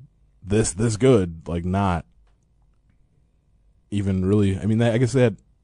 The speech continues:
a very, very slim chance, maybe, w-, when the week started, but, you know, they lost that when they, they lost to Wisconsin. Um, but a third game between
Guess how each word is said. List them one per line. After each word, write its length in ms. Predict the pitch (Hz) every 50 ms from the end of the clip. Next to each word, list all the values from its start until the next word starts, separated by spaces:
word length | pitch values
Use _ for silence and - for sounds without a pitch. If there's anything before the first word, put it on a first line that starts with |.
| _ _ _ _ - - _ _ _ _ _ _ _ _ _ _ _ _ -
a 60 | 95
very, 200 | 90 113 110 110
very 220 | 110 113 113 107 101
slim 320 | - - 113 117 127 135
chance, 500 | - - 143 147 156 160 - - - -
maybe, 380 | 123 123 135 139 156 156 156 - - - - - - - - - - _ _ _ _ _ _ _ _
w-, 160 | - - -
when 80 | 107 117
the 60 | 117
week 180 | 117 127 127 -
started, 460 | - - 110 113 131 151 143 104 87
but, 200 | 92 87 87 - _ _ _ _ _ _ _ _ _ _ _ _ _ _ -
you 80 | 87 90
know, 40 | 92
they 40 | 90 85
lost 300 | 76 82 87 95 - -
that 220 | 110 110 107 67
when 160 | 92 95 92
they, 240 | 92 92 92 92 95 101 - _ _ _ _ _ _
they 120 | - 107 85
lost 260 | 87 90 92 - -
to 80 | - 104
Wisconsin. 520 | 107 - - - 156 147 - - - - - - - -
Um, 340 | 71 82 80 82 85 - - _ _ _ _ _ _ _ _ _ _ _ _ _ _ _ _ - _ _ _ _ _ _ _ _ _ _ _ _ _ _ _ _ _ _ _ _ _ _ _ _ _ _ -
but 100 | 107 107
a 40 | 113
third 400 | - - - 156 160 170 170 147
game 280 | 135 139 143 143 139 123
between 520 | 110 - - 123 113 107 107 104 107